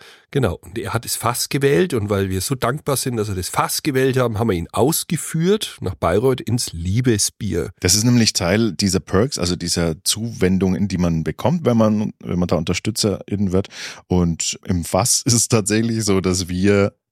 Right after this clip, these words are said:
Speaker 2: denjenigen oder diejenige dann zum Essen einladen.
Speaker 1: Mhm.
Speaker 2: In
Speaker 1: War
Speaker 2: eine,
Speaker 1: Wahnsinn.
Speaker 2: in eine Location unserer oder seiner Wahl.
Speaker 1: Ja, ich hab mich dann mit ihm durch die Bierkarte probiert.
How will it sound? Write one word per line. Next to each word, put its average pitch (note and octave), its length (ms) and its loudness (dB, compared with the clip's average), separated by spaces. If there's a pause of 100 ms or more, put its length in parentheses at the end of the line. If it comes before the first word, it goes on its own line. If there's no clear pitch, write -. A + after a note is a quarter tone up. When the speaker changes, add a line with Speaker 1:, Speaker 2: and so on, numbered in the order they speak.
(420)
Speaker 2:
denjenigen E2+ 560 4
oder D2 120 2
diejenige D#2+ 440 0
dann C#2+ 380 -2
zum D2+ 380 -2
Essen C#2 360 0
einladen. C2 500 -8
Speaker 1:
Mhm. B2 280 4 (680)
Speaker 2:
In D#2+ 220 0
Speaker 1:
War F#2 220 0
Speaker 2:
eine, C#2+ 80 0
Speaker 1:
Wahnsinn. F2+ 320 2
Speaker 2:
in E2 40 2
eine D#2+ 240 4
Location D#2 560 0
unserer F2+ 400 0
oder C#2 520 -4
seiner D2 400 -4
Wahl. E2 360 -2 (300)
Speaker 1:
Ja, A2 200 2
ich A#2+ 140 -2
hab A2+ 80 -2
mich A#2+ 360 -4
dann G#2+ 440 2 (140)
mit A2 300 0
ihm C3 320 0 (680)
durch A#2 160 -2
die A2+ 140 -2
Bierkarte G2 760 -4
probiert. - 500 -10